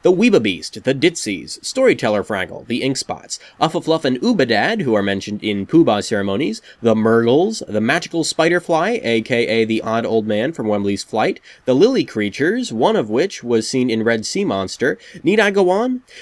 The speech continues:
This isn't even mentioning the obvious question that we haven't been given an answer to yet. What happened to the Fraggles' parents? They know words that refer to parents, like when Gobo sings "Pappy Used to Roam" in the song "Workin',"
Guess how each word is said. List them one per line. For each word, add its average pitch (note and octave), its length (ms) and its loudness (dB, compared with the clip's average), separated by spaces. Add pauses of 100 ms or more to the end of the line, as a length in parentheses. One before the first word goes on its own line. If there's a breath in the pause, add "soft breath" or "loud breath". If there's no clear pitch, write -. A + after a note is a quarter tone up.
(100)
This C#4 180 0
isn't G3+ 240 4
even C3+ 300 0
mentioning G2+ 500 0
the G2+ 140 -2
obvious A#2 420 -2
question B2 420 -4
that G2 120 -4
we G2 120 -4
haven't A#2 320 -4
been G#2 120 -4
given A#2 260 0
an G2+ 140 -2
answer F3 320 -2
to G2 180 -2
yet. F#2+ 280 0 (340 loud breath)
What G#3 220 2
happened G3+ 380 -4
to G3 80 -2
the F#3+ 100 0
Fraggles' A2 420 -4
parents? G3+ 540 -4 (320 loud breath)
They C3 140 4
know F3 180 6
words F#3 320 4
that D3 160 0
refer G#3 320 2
to - 140 -10
parents, G2 480 -6
like G#2 160 0
when G2+ 200 -2
Gobo G#2+ 400 2
sings G#2 440 -2
"Pappy A#2+ 340 -4
Used G#2+ 240 -2
to A2+ 80 -4
Roam" G2 340 -2
in F#3 60 -4
the G2+ 80 -4
song G#2+ 320 -2
"Workin'," A#2 400 0